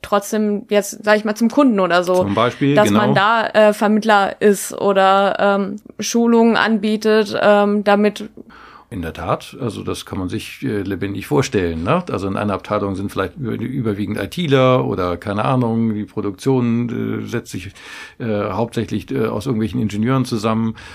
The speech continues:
Speaker 2: Aber wenn diese beiden Abteilungen zum Beispiel miteinander irgendwas aushecken sollen oder etwas funktionieren lassen sollen,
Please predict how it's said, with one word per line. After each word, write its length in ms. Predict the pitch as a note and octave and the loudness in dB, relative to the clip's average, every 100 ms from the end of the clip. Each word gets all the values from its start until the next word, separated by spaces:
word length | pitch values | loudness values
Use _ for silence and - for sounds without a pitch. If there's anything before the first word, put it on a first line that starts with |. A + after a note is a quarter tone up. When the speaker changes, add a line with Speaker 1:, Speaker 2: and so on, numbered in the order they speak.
| - - - | -20 -14 -6
Speaker 2:
Aber 180 | G2+ | -4
wenn 140 | F#2+ G2 | -2 -2
diese 220 | C3 A2 | -2 -2
beiden 340 | G2 G2+ G2 | -2 -2 -2
Abteilungen 560 | G2 - F3 B2+ F2+ E2 | -6 -4 -2 0 -2 -4
zum 160 | G2 F#2 | -4 -2
Beispiel 600 | F2+ - F#2+ G2+ A2 B2+ | -4 -6 -6 -4 -4 -6
miteinander 680 | C3+ A#2 A2 G#2 G#2+ G#2 A2 | -4 -4 -2 -4 -2 0 0
irgendwas 460 | A#2+ G#2+ A2 - | -2 -2 -4 -4
aushecken 440 | - A2+ A#2 - A2 | -8 -6 -6 -4 -4
sollen 360 | A2+ B2 B2 | 0 0 0
oder 160 | A#2 A#2 | -2 -6
etwas 240 | - G#2+ | -6 -8
funktionieren 480 | - A#2 - A2+ A2+ | -4 -6 -4 -4 -2
lassen 260 | G#2+ A2+ G#2 | -2 -4 -2
sollen, 400 | G#2+ A2 A#2 | 0 0 -2